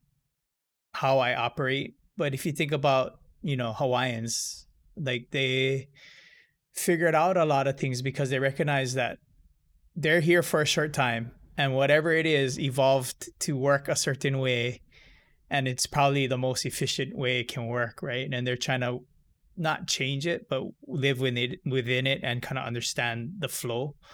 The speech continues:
But maybe w-, that's what, I know for me personally, that's probably what I miss a lot, um, is not having that practice of being able to see the patterns, see,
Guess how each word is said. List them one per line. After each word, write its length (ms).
But 140
maybe 220
w-, 120
that's 240
what, 260
I 140
know 160
for 140
me 320
personally, 440
that's 200
probably 340
what 420
I 80
miss 300
a 80
lot, 360
um, 360
is 240
not 240
having 300
that 180
practice 500
of 280
being 220
able 200
to 380
see 360
the 100
patterns, 840
see, 680